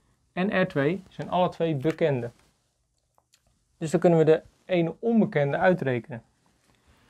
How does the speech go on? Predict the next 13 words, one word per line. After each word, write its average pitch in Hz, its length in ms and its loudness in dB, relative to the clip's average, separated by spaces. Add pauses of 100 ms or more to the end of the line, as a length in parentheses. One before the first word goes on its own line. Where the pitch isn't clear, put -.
(220)
Dus - 100 -20
dat 143 120 -8
is 131 260 -2 (1500)
U 165 140 2
twee 214 480 4 (460)
gedeeld 180 400 -2
door 202 320 0
R 170 80 2
twee. 127 340 -8 (300)
Heel 196 180 -2
belangrijk. 139 540 0 (840)
Veertien 220 420 2
volt 208 420 2